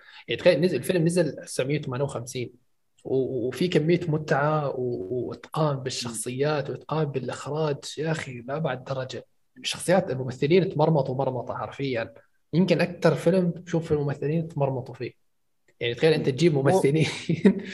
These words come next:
Speaker 1: سوبر ستارز وتحكي لهم: "يا جماعة، هذا النص، بس بدي إياكم تتمرمطوا." يلا روح، ما، ما في شيء.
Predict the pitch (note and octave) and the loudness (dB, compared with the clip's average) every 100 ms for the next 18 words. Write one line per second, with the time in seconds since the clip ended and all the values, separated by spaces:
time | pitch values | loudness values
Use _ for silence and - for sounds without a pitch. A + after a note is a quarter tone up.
0 | - - D#3+ D3+ C3+ - D3+ D#3+ D#3+ C3+ | -12 0 0 2 0 4 6 8 6 4
1 | C3+ B2+ - D#3+ D3 C3 C3 C3+ C#3 C3 | 0 -6 0 4 4 2 -2 -2 -2 0
2 | D3 C3+ C#3 F#3 - C#3 - D3+ D3+ C3 | 0 0 0 -2 -4 -10 0 0 2 -4
3 | - C3+ B2+ A#2+ A2 A2 - _ - - | -4 -4 -2 -4 -4 -6 -8 _ -20 -6
4 | - C#3+ C3 B2+ C3+ C#3 B2+ - C#3+ C3+ | 0 4 4 2 2 4 2 4 2 4
5 | C#3 C3 B2 - - | 2 2 0 -2 -8